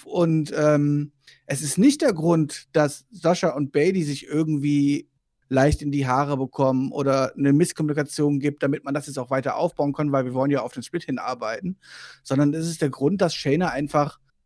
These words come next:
vollkommen dominant ist gegen, ja, eigentlich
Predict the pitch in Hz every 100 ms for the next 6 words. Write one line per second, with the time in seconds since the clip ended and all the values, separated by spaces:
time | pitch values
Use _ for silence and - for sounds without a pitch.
0 | _ - 180 190 202 175 151 135 143 202
1 | 175 - 160 156 151 151 151 _ - _
2 | _ _ 143 120 107 123 175 185 -